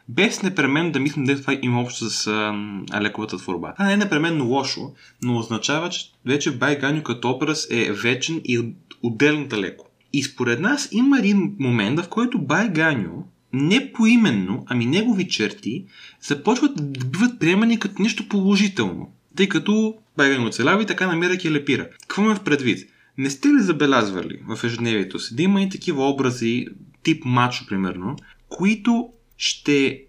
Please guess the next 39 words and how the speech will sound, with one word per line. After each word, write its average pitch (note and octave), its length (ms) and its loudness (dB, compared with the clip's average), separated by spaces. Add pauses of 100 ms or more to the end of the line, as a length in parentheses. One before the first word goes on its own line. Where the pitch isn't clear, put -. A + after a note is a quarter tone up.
(120)
ще - 240 2
възхваляват B2+ 1120 2
действия B2+ 760 2
като: G2+ 420 0 (460)
„Аз C#3 140 4
ще C3+ 160 -4
паркирам C#3 500 0
на C3 100 -2
място, B2 300 -2
където A2+ 200 -2
на A2+ 80 0
инвалидите A#2 400 0
за G#2+ 140 -6
малко, B2+ 360 -2
за B2 100 -6
да A#2+ 80 0
бъда B2 260 -2
по-бърз, A#2+ 380 -2
по-голям A2+ 360 -2
тарикат C#3 480 -4
и B2+ 40 -8
да A#2+ 100 0
мога B2+ 240 0
да A#2+ 100 -2
отида A#2 320 0
първи A2+ 300 0
в - 80 -10
ресторант A#2 440 -4
или A2 120 -4
в, A2 120 -4 (120)
в A2 100 -4
супера“. D#2+ 440 -6 (380)
Или: D3 280 4
„Аз B2 180 0
се C3 200 -4
предредя B2 600 0
тук B2+ 280 -6
пред G2+ 180 -6
тази, G2+ 420 -4